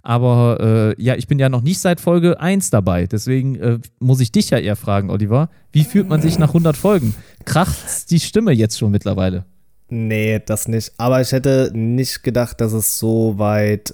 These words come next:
Speaker 2: ähm, ja, geht. Also man muss auch sagen, gerade am Anfang war es wirklich so sehr ernüchternd, wenn man gesehen hat, wie wenig Leute, äh, den Podcast gehört haben. Und dann auch,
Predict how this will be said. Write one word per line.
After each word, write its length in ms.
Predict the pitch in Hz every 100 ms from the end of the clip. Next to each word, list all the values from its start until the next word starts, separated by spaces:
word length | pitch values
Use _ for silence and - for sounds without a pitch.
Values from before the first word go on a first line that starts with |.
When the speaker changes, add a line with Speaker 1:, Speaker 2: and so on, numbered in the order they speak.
| -
Speaker 2:
ähm, 580 | 101 98 98 98 196 - _ _ _ _
ja, 220 | 101 85 - -
geht. 240 | 95 - - - _ - -
Also 400 | 117 117 113 107 - - - - -
man 100 | 127
muss 140 | 143
auch 160 | 127 147
sagen, 280 | - 160 160
gerade 500 | 139 143 147 151 -
am 200 | 123 123
Anfang 640 | 117 147 - 160 160 160 135
war 80 |
es 140 | 131 -
wirklich 220 | 131 131
so 120 | 120
sehr 160 | 110 127
ernüchternd, 440 | 123 135 - 143
wenn 120 | 123
man 100 | 120
gesehen 260 | 113 113 120
hat, 140 | 113
wie 160 | 113 123
wenig 300 | 120 120 113
Leute, 840 | 110 117 117 113 113 104 104 104 104
äh, 20 |
den 140 | 104
Podcast 380 | 123 - 107 -
gehört 320 | 104 101 101
haben. 280 | 104 107 113
Und 160 | 107 113
dann 260 | 120 127 -
auch, 260 | 127 -